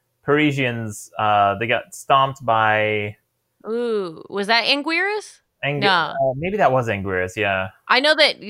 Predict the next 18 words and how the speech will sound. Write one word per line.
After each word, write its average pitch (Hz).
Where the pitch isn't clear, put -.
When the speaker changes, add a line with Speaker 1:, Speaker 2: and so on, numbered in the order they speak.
Speaker 2:
Zilla 240
ends 208
up 202
in 180
Sydney. 175
Speaker 1:
Yeah, 117
that's 185
Speaker 2:
They, 160
Speaker 1:
right. 123
Speaker 2:
they 113
Speaker 1:
Zilla's 131
in 127
Speaker 2:
bring 254
back 226
Speaker 1:
Sydney. -
Speaker 2:
TriStar 277
Zilla, 262
everybody. 202